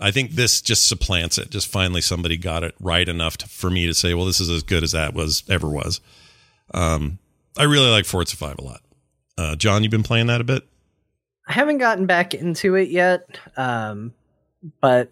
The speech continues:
Speaker 2: I, I mean, I completely agree with what you're saying. I can't go so bold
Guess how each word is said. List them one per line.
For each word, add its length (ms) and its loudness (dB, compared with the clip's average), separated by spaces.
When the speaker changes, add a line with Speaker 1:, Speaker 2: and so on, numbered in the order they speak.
Speaker 2:
I, 280 0
I 100 4
mean, 180 2
I 180 4
completely 500 2
agree 240 -2
with 160 -4
what 140 -4
you're 100 -10
saying. 380 -2
I 80 -2
can't 340 -2
go 380 -2
so 320 2
bold 580 0